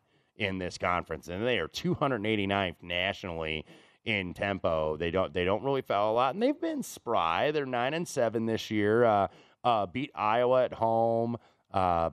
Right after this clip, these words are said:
won at Creighton. So they've got a couple good wins, but they're not a very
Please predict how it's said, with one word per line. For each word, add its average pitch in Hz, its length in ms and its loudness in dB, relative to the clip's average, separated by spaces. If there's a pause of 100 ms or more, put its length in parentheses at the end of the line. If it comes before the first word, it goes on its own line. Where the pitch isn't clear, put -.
won 113 240 0
at - 160 -10
Creighton. 117 800 -2 (240)
So 117 360 2 (200)
they've 220 240 4
got 123 280 0
a 95 60 -6
couple 98 280 -2
good 90 220 -2
wins, 87 420 -4
but 80 220 -6
they're 87 120 -8
not 113 300 -8
a 107 60 -4
very 90 340 -6